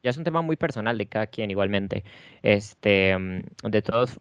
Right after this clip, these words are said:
de todas maneras, sí me parece un punto muy válido tal vez el tema del profesionalismo. O sea, si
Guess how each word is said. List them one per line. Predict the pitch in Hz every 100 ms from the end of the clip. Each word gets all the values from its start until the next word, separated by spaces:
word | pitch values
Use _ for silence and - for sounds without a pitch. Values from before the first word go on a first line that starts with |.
| -
de | 110
todas | 113 120
maneras, | 127 117 131 120
sí |
me | 117
parece | 120 104 101 123
un | 113
punto | 117 120
muy | 113
válido | 107 110 117
tal | 110 98
vez | 98
el | 113
tema | 107 107
del | 104
profesionalismo. | 107 98 92 95 87 98 113
O |
sea, | 95 92
si | 90 - 98 95